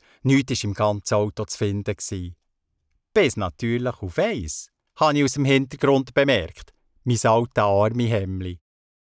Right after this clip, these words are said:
Ich bin heute überzeugt, wenn die Mutter nicht wär gsi, der Vater wär lieber blut rumgelaufen.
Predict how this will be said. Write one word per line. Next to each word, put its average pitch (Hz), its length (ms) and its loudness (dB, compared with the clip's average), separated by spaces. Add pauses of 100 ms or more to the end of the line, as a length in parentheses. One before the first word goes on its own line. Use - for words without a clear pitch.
(760)
Ich 220 120 4
bin 151 140 4
heute 156 260 4
überzeugt, - 840 -2
wenn 113 140 -4
die - 100 -6
Mutter 175 280 2
nicht 135 180 0
wär 107 240 0
gsi, 127 440 0 (340)
der 127 60 -2
Vater 135 360 0
wär 107 200 2
lieber 117 320 0
blut 110 360 -4
rumgelaufen. 107 840 -4